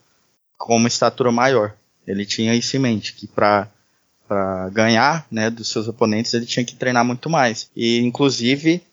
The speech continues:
ele tinha um lema próprio de, como eu disse, do Ushijima pro Yokoyama, agora eu quero fazer uma analogia com o Kimura. O Kimura tinha muito isso,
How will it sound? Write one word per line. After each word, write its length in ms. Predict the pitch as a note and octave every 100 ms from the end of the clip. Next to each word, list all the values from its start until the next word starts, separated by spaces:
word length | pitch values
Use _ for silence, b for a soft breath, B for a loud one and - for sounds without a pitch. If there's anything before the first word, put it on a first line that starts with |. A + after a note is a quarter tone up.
| -
ele 220 | G#2 A#2
tinha 240 | - C3+ B2+
um 300 | D3 C#3 B2
lema 340 | B2 D3+ D3
próprio 600 | - B2 D3+ F3 D3 A#2
de, 400 | A2+ A2+ A#2 A#2 -
como 240 | C#3 D3+
eu 60 | C#3+
disse, 460 | C#3+ C#3+ - C#3+ -
do 460 | A#2 A2+ A2 G#2
Ushijima 500 | B2 - A#2+ B2 A#2+
pro 220 | A#2 B2 A#2
Yokoyama, 500 | A#2 C3 B2 C3 C#3+
agora 220 | C#3+ C#3+
eu 40 |
quero 140 | C#3+ C#3+
fazer 200 | C#3+ B2+
uma 120 | B2+
analogia 420 | C3 C3 B2+ B2+
com 200 | - B2+
o 40 | C3+
Kimura. 420 | C#3+ C#3+ C3 A2
O 40 |
Kimura 360 | - A#2+ B2+ D3+
tinha 220 | - C#3
muito 360 | C#3 D#3 - B2+
isso, 300 | C3+ -